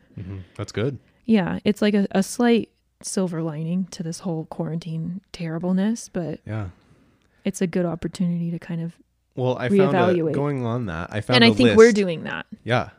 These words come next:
Speaker 1: we are. I found a list. It's called the Should List Bestsellers.
Speaker 2: Okay.
Speaker 1: You ready? Are you shoulding yourself to death all day, every day? Are you telling yourself what you should do?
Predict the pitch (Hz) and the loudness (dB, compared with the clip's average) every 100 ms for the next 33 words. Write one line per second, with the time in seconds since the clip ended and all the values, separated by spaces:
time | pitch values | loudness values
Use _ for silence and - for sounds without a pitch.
0 | _ - 98 92 - - 135 117 98 101 | _ -10 -4 -4 -4 -4 -2 -2 -2 -4
1 | - - - _ - _ 107 - - 113 | -6 -14 -20 _ -20 _ -12 -10 -6 -4
2 | 101 - 131 113 98 87 - - 90 - | -4 -2 -2 0 -2 -4 -6 -8 -8 -6
3 | - 85 80 50 - - _ 196 - - | -8 -6 -8 -10 -14 -16 _ -12 -10 -10
4 | 214 _ _ _ - 90 95 95 _ _ | -12 _ _ _ -10 -6 -6 -8 _ _
5 | _ _ _ 104 135 165 - 147 151 147 | _ _ _ -2 0 0 2 2 2 2
6 | - 147 - 139 131 135 - - - 139 | 2 0 0 0 2 2 -2 -14 -4 0
7 | 143 131 113 107 104 98 95 135 151 127 | 2 2 2 2 2 2 2 0 0 0
8 | 117 - 120 - 104 98 - 131 113 117 | -2 -2 -4 -4 -6 -6 -2 -2 0 0
9 | 131 | 0